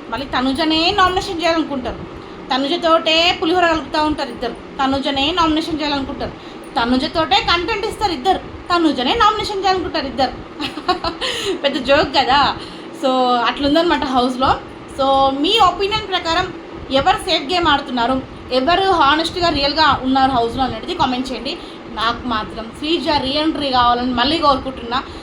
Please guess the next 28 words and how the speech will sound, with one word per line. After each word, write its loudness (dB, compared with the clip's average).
శ్రీజ 4
రీఎంట్రీ 2
కావాలనుకున్న 2
వాళ్ళు -2
మాత్రం -4
కామెంట్ 0
చేయండి, -4
ఫ్రెండ్స్. -4
So, 4
తండ్రి 0
వైన్ 2
నుంచి -2
హౌస్లో 2
కూతుళ్ళు 0
ఆగమైపోయారు, 0
అల్లుడు 0
తిరగబడ్డాడు 2
అనమాట -2
హౌస్లో. -2
ఇద్దరు 2
అల్లుండు, 4
ఒక్కళ్ళు -2
కూడా -4
కాదనమాట. -4
So, -4
అల్లుళ్ళు 4
తిరగబడేసరికల్లా 0
కూతుళ్ళు -4